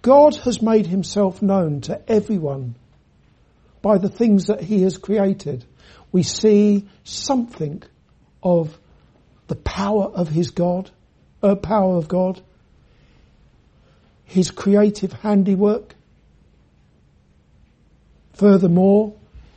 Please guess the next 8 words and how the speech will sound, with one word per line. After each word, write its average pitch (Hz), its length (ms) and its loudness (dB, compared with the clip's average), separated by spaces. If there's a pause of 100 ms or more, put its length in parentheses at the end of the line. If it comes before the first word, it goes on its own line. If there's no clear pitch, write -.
(920)
everybody 170 800 0 (600)
has 196 500 -8 (540)
God's, 220 380 -2 (400)
the 196 100 4
works 208 580 2
of 208 140 -6
God's 208 340 -6
law 233 400 -4